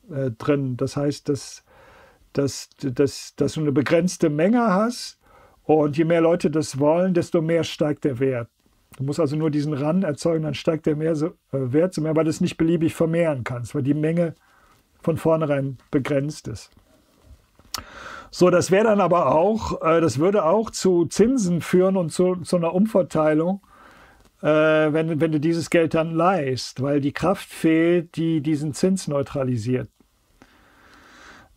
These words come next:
Ähm, das, das ist also per se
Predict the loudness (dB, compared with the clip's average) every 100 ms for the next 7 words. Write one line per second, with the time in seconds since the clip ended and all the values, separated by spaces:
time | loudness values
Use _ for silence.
0 | -8 -2 2 2 0 -2 -4 -6 -14 _
1 | -2 0 0 0 -2 0 2 0 0 -2
2 | 0 2 0 0